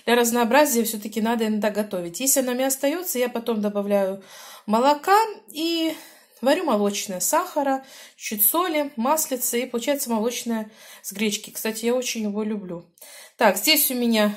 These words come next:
помните, я готовила котлетки и оставляла их на заморозку в морозильном, в морозильной камере. Вот я их достала,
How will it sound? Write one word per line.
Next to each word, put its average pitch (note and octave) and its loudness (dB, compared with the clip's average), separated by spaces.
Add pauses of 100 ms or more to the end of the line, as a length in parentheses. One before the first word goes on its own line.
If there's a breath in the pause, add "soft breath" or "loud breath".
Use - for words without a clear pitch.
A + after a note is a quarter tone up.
помните, G#3+ 2
я G3+ -2
готовила A3 -2
котлетки C#4 -2
и A3+ -2
оставляла A#3 0
их A3+ -6 (400 loud breath)
на G#3 4
заморозку G#3+ 2
в - 2
морозильном, G#3 2 (140)
в G#3+ -4
морозильной A3 0
камере. F3 -10 (480 loud breath)
Вот C4 2
я C#4+ 4
их C4+ 2
достала, C#4 6